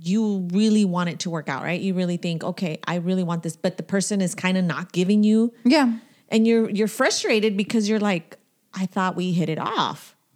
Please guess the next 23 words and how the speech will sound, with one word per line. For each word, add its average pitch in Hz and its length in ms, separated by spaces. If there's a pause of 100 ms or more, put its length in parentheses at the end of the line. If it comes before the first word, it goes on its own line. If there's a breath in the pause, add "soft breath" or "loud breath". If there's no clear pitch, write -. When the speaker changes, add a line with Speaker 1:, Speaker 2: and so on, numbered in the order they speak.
Speaker 2:
Yeah. 226 480
Speaker 1:
And 254 180
then 311 180
you 320 60
start 240 300
thinking, 233 380
"Well, 202 280 (760 loud breath)
do 202 100
I 190 80
want 175 360
to?" 494 340 (340 soft breath)
And 247 80
then 269 100
you're, 226 140
like, 170 240
thinking 185 300
back - 180
and 160 100
forth. 254 280
Yeah, 311 200
it 180 80
is 330 200
draining, 139 520